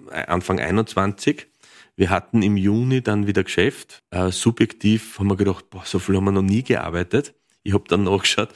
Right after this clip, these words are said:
wir haben achtunddreißig Prozent vom Umsatz des neunzehner Jahres, also des vergleichbaren letzten Zeitraums gehabt. Aber subjektiv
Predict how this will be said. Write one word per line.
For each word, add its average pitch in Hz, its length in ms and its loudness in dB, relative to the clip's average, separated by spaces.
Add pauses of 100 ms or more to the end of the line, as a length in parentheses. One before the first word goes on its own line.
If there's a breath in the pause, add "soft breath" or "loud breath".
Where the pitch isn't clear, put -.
(240 loud breath)
wir - 80 4
haben 80 100 2
achtunddreißig 98 600 -2
Prozent 92 400 0
vom - 260 -2
Umsatz 95 460 0
des - 420 -4
neunzehner 92 460 0
Jahres, 98 260 -2
also 95 180 0
des 82 160 -4
vergleichbaren 87 600 -4 (320 loud breath)
letzten 98 560 0
Zeitraums 85 480 -2
gehabt. - 300 -2 (560 loud breath)
Aber 87 160 0
subjektiv 110 800 0